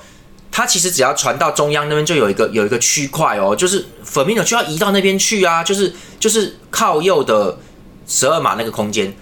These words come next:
他就没有，他就在跑远点，那范戴克怎么传啊？那人，不，不，不，萨拉赫怎么传啊？那人家到后来就曼联，曼联就知道了嘛，他就马拉西亚跟那个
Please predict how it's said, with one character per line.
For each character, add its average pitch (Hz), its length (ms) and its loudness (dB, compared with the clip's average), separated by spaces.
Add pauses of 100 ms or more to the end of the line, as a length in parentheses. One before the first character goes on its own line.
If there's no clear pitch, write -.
他 233 100 -2
就 302 100 -2
没 220 140 2
有， 208 80 2
他 233 100 -2
就 - 100 -2
在 254 100 0
跑 214 180 0
远 185 240 0
点， 107 200 0
那 196 100 2
范 208 120 0
戴 202 80 -2
克 196 80 2
怎 110 140 -2
么 101 80 -4
传 92 240 -4
啊？ 90 80 0
那 160 120 0
人， 135 140 0 (140)
不， 170 80 2
不， 170 100 2
不， 151 80 0 (360)
萨 214 160 2
拉 208 60 0
赫 202 100 2
怎 113 100 -4
么 107 80 -4
传 82 260 -4
啊？ 85 200 -4 (320)
那 202 320 0 (580)
人 143 140 0
家 196 160 2
到 202 180 2
后 180 140 0
来 123 80 0
就 151 220 2
曼 170 200 0
联， 123 140 -2
曼 165 120 0
联 135 120 -2
就 151 80 -2
知 147 140 -6
道 151 160 2
了 120 60 0
嘛， 107 120 2
他 143 100 0
就 165 100 0
马 113 140 2
拉 127 140 2
西 135 180 0
亚 104 160 4
跟 113 260 0
那 117 120 0
个 87 680 0